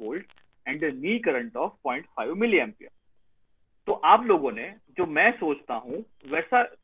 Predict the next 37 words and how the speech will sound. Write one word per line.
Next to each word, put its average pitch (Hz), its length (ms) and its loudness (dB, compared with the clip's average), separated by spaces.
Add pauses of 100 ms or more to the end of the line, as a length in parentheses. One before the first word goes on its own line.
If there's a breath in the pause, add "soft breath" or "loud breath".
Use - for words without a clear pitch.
(140)
मे-, 151 340 -6
generally 233 420 -2
वही 190 180 2
किया 165 200 -4
होगा 127 260 -4
कि 226 180 -10 (100)
आपने 151 380 2
यहाँ 170 380 2
पे 185 260 0
minimum 202 480 -4
current 165 380 -6
flow 160 240 -2
करवाया 127 440 -2
होगा। 156 300 -2 (480)
बोले, 233 180 0
"हाँ 240 160 2
कि 226 120 -8
ना?" 214 160 -4 (2000)
आपने 143 180 -8
वही 170 220 2
करवाया 127 400 0
ना? 175 240 -4 (600)
आपने 165 340 -2
Zener 196 520 -2
से 180 420 -4
minimum 202 400 -2
current 180 400 -4
flow 175 160 -2
करवा 127 280 -4
दिया, 139 280 -4 (540)
वो 214 180 4
है 196 100 6
आपका 135 320 2
पॉइंट 160 360 -4
फ़ाइव 147 300 0
मिली 139 280 -4
एम्पियर। 127 460 -2